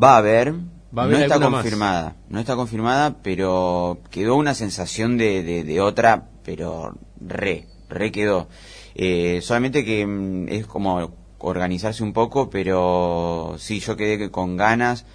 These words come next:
Speaker 1: creo que hay varias, varias personas que no lo pudieron ir o que se está corriendo por ahí que, "Che, estuvo bueno Potrillo". Eh, así que, mm, sí, va a haber. Ni bien confirme, te aviso.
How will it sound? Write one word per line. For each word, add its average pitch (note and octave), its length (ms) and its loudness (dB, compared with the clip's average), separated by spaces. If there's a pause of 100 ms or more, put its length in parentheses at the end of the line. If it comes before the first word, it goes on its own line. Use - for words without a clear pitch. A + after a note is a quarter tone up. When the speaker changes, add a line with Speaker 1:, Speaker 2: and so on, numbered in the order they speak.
(320)
Speaker 1:
creo A2+ 160 0
que A2 80 2
hay G#2+ 40 2
varias, A2+ 300 2
varias A2 220 -4
personas G#2+ 320 -8
que G2+ 100 -6
no F#2+ 80 -2
lo G2 120 -4
pudieron F#2 400 -4
ir G#2+ 320 -2
o E2+ 360 -4 (160)
que E2 100 -16
se F2 100 -14
está F#2+ 240 -6
corriendo G2 340 -6
por F2+ 140 -6
ahí F#2+ 120 -6
que, F2 240 -8 (280)
"Che, G#2 300 -6 (280)
estuvo G2 280 -6
bueno G2 220 -4
Potrillo". G2+ 600 -8 (420)
Eh, D#2+ 960 -6
así G#2+ 280 -8
que, G#2 400 -2
mm, E2 920 -8
sí, G2+ 400 -6
va G#2 260 4
a - 20 6
haber. F2+ 340 0 (560)
Ni F2 200 -2
bien A2 680 -2 (220)
confirme, G2+ 840 -4 (120)
te E2 100 -12
aviso. E2+ 280 -8